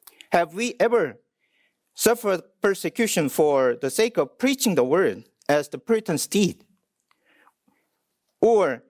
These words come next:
have we ever walked for hours to open air meetings to hear the word of God as the people of Puritan days did? Have we ever cut short our, our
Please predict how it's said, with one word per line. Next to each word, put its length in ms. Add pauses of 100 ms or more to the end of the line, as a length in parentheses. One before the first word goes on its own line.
have 280
we 180
ever 460 (400)
walked 520 (760)
for 720
hours 460
to 220
open 340 (100)
air 260
meetings 540
to 500 (220)
hear 500
the 140
word 320
of 160
God 340 (280)
as 200
the 80
people 380
of 220 (760)
Puritan 400
days 400
did? 420 (1400)
Have 160
we 260
ever 220
cut 320
short 440
our, 200
our 200